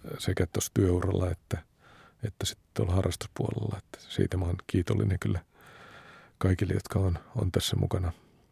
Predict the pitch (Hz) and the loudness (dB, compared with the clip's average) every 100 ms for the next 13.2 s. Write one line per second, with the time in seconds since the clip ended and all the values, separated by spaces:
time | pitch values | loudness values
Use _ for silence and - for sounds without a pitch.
0 | _ - - 95 87 98 98 87 87 - | _ -4 0 2 2 2 2 2 -2 -6
1 | _ _ _ _ - - _ 113 - 98 | _ _ _ _ -20 -20 _ -4 -4 -4
2 | - - 95 98 101 - 113 - 98 101 | -4 -4 -4 -4 -6 -6 -8 -6 -2 2
3 | 90 87 90 92 92 92 87 92 - 92 | 2 4 2 2 2 2 2 2 2 0
4 | 78 _ _ - - - - - - - | -2 _ _ -20 -20 -20 -20 -20 -20 -20
5 | - - - 85 85 95 - 92 85 - | -20 -10 -2 0 2 2 4 4 2 -4
6 | _ - - - _ - - - - 104 | _ -20 -20 -20 _ -14 -14 -12 0 2
7 | 98 98 92 - _ _ _ - 98 - | 4 4 2 -4 _ _ _ 0 0 0
8 | 95 - - - - - 104 92 92 98 | -4 -4 -20 -20 -20 0 4 6 4 2
9 | 98 98 113 104 98 98 - 95 95 98 | 4 8 8 10 8 8 6 4 6 6
10 | 90 95 90 90 - 98 - 98 - - | 4 4 2 2 2 2 2 -2 -4 -20
11 | _ - - - - - - - _ - | _ -20 -20 -20 -20 -20 -20 -20 _ 2
12 | 92 92 85 95 101 98 95 95 90 98 | 4 4 2 2 2 2 2 2 2 2
13 | 95 | 0